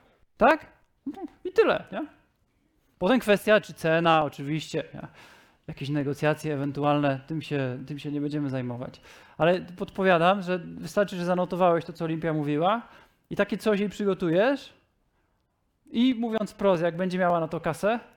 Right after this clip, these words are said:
no to to po prostu kupi. Jest tak? Tak, dzięki. I tyle. Tylko trzeba jej dać to, czego ona chce.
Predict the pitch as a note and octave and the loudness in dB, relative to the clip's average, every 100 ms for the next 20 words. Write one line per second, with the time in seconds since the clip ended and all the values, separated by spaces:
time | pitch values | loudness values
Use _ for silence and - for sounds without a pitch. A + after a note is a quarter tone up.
0 | _ _ - G3 F#3+ F#3+ F#3+ - F#3+ F#3 | _ _ -14 -8 -8 -8 -10 -12 -10 -10
1 | - C3+ - F#3+ C4+ C#4+ - _ _ _ | -8 -10 -8 -10 -6 -8 -10 _ _ _
2 | _ _ _ _ _ _ _ _ _ _ | _ _ _ _ _ _ _ _ _ _
3 | _ _ _ _ _ _ _ _ - G#3 | _ _ _ _ _ _ _ _ 8 8
4 | C3 - - _ - D3 D#3+ A#2+ C#3 - | 8 2 -20 _ -4 0 0 -2 -16 -20
5 | _ _ _ C4+ - D4 - D#3 G#3+ - | _ _ _ -4 0 0 0 -2 -6 0
6 | B3+ D4 C4 A#3 - C#4+ C#4+ A#3 A#3+ B3 | 4 4 4 0 0 -2 -2 -2 0 0
7 | B3+ - E3+ | -2 -4 -6